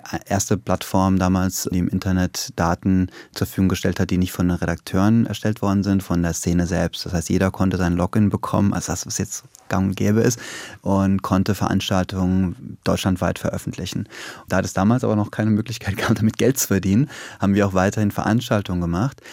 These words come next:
wobei die Veranstaltungen eher in die Richtung gingen, zu vernetzen, zusammenzuführen. Also das, was die Internetseite sozusagen im digitalen Raum macht, haben wir dann versucht, äh, auch im realen Leben zu machen. Und die Veranstaltungen, die wir damals gemacht haben, die hießen Nachtkultur.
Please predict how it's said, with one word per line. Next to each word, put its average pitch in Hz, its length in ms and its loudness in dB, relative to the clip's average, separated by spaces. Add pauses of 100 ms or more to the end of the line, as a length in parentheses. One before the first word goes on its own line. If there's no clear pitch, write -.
(180)
wobei 98 300 0
die 107 80 2
Veranstaltungen 104 800 0
eher 120 440 2
in 117 140 2
die 107 80 2
Richtung 107 300 0
gingen, 104 260 2
zu - 120 -8
vernetzen, 95 580 0
zusammenzuführen. 90 1040 0
Also 90 500 -2
das, - 220 -2
was 95 120 0
die - 120 -8
Internetseite 98 720 0
sozusagen 90 540 0
im 90 100 2
digitalen 90 560 0
Raum 107 220 0
macht, 104 240 -2 (260)
haben 92 160 0
wir 92 60 2
dann 92 180 2
versucht, 92 500 -4 (260)
äh, 92 100 -2
auch 90 280 -2
im 92 100 2
realen 87 440 2
Leben 90 240 0
zu - 140 -4
machen. 92 260 0
Und 90 180 0
die 90 140 0
Veranstaltungen, 101 480 2
die 101 100 2
wir 95 80 2
damals 95 300 2
gemacht 92 260 0
haben, 92 140 2
die 90 100 -6
hießen 90 180 -2
Nachtkultur. 127 840 2